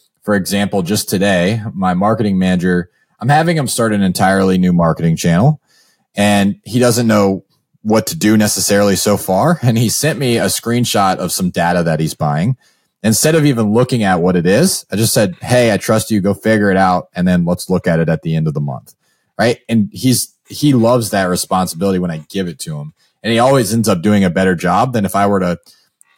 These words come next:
like you said, use your brain, co-, like, your brain power to start figuring out, "Now I have to jump into what I'm doing." And that, that really restricts me from being able to do the things that I wanna do, which is grow the business, because I'm always figuring out, "Okay, I'm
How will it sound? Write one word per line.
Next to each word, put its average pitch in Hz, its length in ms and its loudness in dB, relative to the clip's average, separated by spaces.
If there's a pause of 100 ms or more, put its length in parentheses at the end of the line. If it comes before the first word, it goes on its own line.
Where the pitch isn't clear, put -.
like 107 200 -2
you 131 140 2
said, 101 300 0
use 113 260 2
your 107 120 0
brain, 104 360 0
co-, 101 220 -6
like, 104 200 -2
your 113 100 2
brain 117 340 0
power 104 380 2
to 98 120 -4
start - 300 -2
figuring 110 480 -2
out, 98 200 -2
"Now 110 220 0
I 120 80 2
have 107 140 -4
to 107 80 -8
jump 107 340 -2
into 104 220 2
what 98 160 2
I'm 90 140 2
doing." 113 380 0 (440)
And 117 120 0
that, 120 200 0 (560)
that 117 180 -2
really 113 320 0
restricts 101 460 -8
me 101 100 -16
from 95 160 -18
being 92 200 -12
able 90 200 -8
to 85 80 -14
do 87 160 -6
the 82 80 -6
things 90 240 -10
that 80 100 -8
I 85 100 0
wanna 98 200 -2
do, 104 160 -2
which 98 160 -4
is 76 80 -14
grow 85 280 -2
the 78 100 -6
business, 101 540 -4 (440)
because 110 300 -2
I'm 101 100 0
always 110 380 2
figuring 98 380 0
out, 90 280 -2
"Okay, 92 380 -4
I'm 104 360 -4